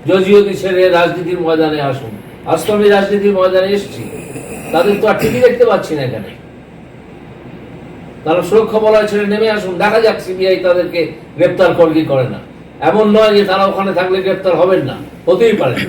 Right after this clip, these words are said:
কিন্তু সুরক্ষা বলয়টা তারা ছাড়ুন। মুখ্যমন্ত্রী হিসেবে রয়ে গেছেন একজন নির্লজ্জ মিথ্যাচারী মানুষ, ক্রমাগত সে পরশুদিন বলেছেন তিনি,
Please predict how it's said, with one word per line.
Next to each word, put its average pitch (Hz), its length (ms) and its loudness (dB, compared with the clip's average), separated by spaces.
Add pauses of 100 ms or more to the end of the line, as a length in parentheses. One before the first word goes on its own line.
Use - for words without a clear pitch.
(240)
কিন্তু 151 180 -4
সুরক্ষা 208 400 2
বলয়টা 202 300 0
তারা 170 220 -2
ছাড়ুন। 127 320 -6 (920)
মুখ্যমন্ত্রী 196 520 2
হিসেবে 185 280 0
রয়ে 185 200 4
গেছেন 185 300 0 (280)
একজন 147 220 -4
নির্লজ্জ 202 560 2 (420)
মিথ্যাচারী 196 640 2
মানুষ, 180 300 0 (1080)
ক্রমাগত 185 580 2
সে 202 220 0
পরশুদিন 208 500 -2
বলেছেন 202 440 0
তিনি, 190 300 -2